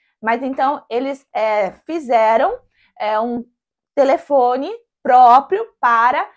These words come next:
os grupos, tá? É grupos, tá, gente? É, pessoas que é sozinho, não, tá? Os grupos que vão levar, é, as doações. Aí você liga lá, você tem que falar tudo que você tá levando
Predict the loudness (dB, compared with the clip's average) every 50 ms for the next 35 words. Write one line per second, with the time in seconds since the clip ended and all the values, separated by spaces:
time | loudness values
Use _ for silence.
0 | _ _ -4 -4 -4 -4 -4 -6 -6 -6 -4 -2 0 0 -2 -2 -2 -4 -6 -6
1 | -6 -8 -8 -6 -6 -6 -4 -6 -6 -6 -6 -6 -6 -4 -4 -6 -6 -8 -10 -14
2 | -12 -6 -4 -4 -4 -4 -8 -12 -16 -16 -18 -20 -20 -20 -20 -20 _ _ -10 -6
3 | -4 -4 -4 -6 -6 -10 -10 -8 -6 -4 -4 -4 -4 -8 _ -8 -6 -6 -6 -6
4 | -6 -8 -10 -10 -8 -6 -6 -6 -6 -8 -10 -10 -8 -8 -10 -10 -12 -14 -16 -16
5 | -16 -12 -10 -8 -8 -8 -8 -10 -6 -4 -4 -2 -4 -4 -6 -10 -14 -14 _ _
6 | _ _ _ _ _ _ -8 -6 -6 -6 -6 -4 -2 0 0 0 0 -2 -4 -8
7 | -10 -8 -8 -8 -4 -2 -2 0 0 0 -2 -4 _ _ _ _ _ _ _ _
8 | -6 -4 -2 -2 -2 -2 -4 -6 -6 -10 _ -2 -2 -2 -2 -4 -4 -2 0 0
9 | 0 -2 -4 -8 -12 -12 -12 -14 -18 _ _ _ _ _ _ _ _ -8 -6 -6
10 | -6 -6 -10 -8 -6 -6 -6 -4 -2 0 0 2 2 2 0 2 2 2 0 -2
11 | -4 -8 _ _ -14 -10 -8 -8 -6 -4 -6 -6 -6 -8 -2 0 0 0 0 -2
12 | -4 -4 -2 -2 -2 -2 -2 -2 -4 -4 -4 -6 -8 -8 -6 -6 -6 -4 -6 -6
13 | -6 -4 -4 -2 -2 -2 -2 -4 -8 -12